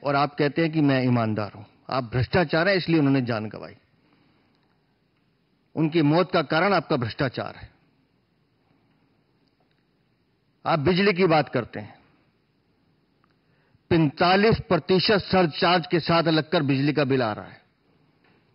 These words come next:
साढ़े अठारह से पच्चीस रुपए यूनिट तक commercial charges लिए जा रहे हैं। हर ईमानदार उपभोक्ता जो बिजली का बिल देता है, उसकी कमर तोड़ी जा रही है।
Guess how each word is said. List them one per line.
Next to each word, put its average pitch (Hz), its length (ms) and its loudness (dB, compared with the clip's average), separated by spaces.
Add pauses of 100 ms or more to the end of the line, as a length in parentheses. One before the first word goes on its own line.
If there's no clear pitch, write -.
(2250)
साढ़े 170 320 0
अठारह 185 460 2
से 202 180 0
पच्चीस 196 460 -2
रुपए 175 200 2
यूनिट 170 440 2
तक 175 140 -2
commercial 165 400 0
charges 160 380 2
लिए 139 200 2
जा 117 140 -2
रहे 107 140 -8
हैं। - 220 -20 (2250)
हर 208 240 4
ईमानदार 185 520 4
उपभोक्ता 151 460 2
जो 180 140 2
बिजली 156 280 2
का 160 120 2
बिल 165 200 2
देता 160 240 0
है, 180 60 2
उसकी 175 200 0
कमर 165 340 0
तोड़ी 147 280 0
जा 123 160 0
रही 107 140 -6
है। 104 220 -18